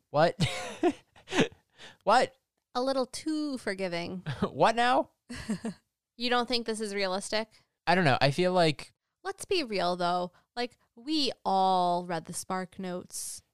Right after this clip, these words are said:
Speaker 1: Your book report is usually kind of like a literary analysis. It's not like, "Oh, this happened and this happened and this happened." So the idea that she could read the Easy Notes version of the book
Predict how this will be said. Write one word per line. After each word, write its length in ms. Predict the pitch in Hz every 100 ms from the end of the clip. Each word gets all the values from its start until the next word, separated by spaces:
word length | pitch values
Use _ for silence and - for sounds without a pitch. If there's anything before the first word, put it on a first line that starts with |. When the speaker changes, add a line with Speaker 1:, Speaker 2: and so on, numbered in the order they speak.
| -
Speaker 1:
Your 160 | 151 165
book 220 | 196 202
report 400 | 190 165 143 135
is 180 | 139 139
usually 300 | 131 139 135
kind 220 | 135 127
of 60 | 123
like 120 | 123
a 40 |
literary 480 | 117 117 127 123 123
analysis. 640 | 107 98 107 123 143 135 -
It's 160 | 110
not 220 | 127 120 120
like, 260 | 117 117 -
"Oh, 180 | 123 110
this 220 | 113 -
happened 340 | 120 110 117
and 100 | 110
this 140 | 110 -
happened 340 | 110 104 107
and 80 | 104
this 180 | 107 -
happened." 500 | 95 92 92 92 -
So 640 | - 123 113 113 117 113 _ 127
the 160 | 127
idea 480 | 117 117 120 123 127
that 380 | 120 120 113 - -
she 260 | - -
could 260 | - 135 104
read 440 | 113 127 131 127 110 _
the 560 | 113 113 110 110 107 - _ _
Easy 320 | 127 123 127 139
Notes 420 | 151 170 165 -
version 500 | - 156 165 180 180
of 180 | 131 123
the 100 | 113
book 380 | 117 143 -